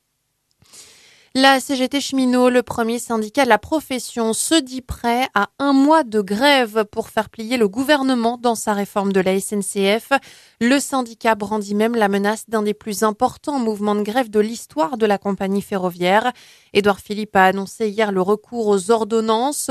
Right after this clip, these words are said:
pour faire adopter les grands principes de la réforme d'ici cet été. Les syndicats doivent se retrouver aujourd'hui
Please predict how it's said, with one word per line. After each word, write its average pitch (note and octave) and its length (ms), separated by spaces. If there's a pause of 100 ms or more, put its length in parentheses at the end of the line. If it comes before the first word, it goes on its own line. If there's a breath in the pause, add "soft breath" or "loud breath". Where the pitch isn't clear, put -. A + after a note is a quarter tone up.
(120)
pour A3 160
faire G3 220
adopter F#3 360
les F3+ 140
grands F#3 260
principes G#3+ 580
de F#3+ 140
la F3+ 140
réforme A3 500
d'ici G3 400
cet A3+ 340
été. G#3+ 360 (360 loud breath)
Les G3 140
syndicats F#3 760
doivent G#3+ 480
se - 180
retrouver A3 600
aujourd'hui B3 680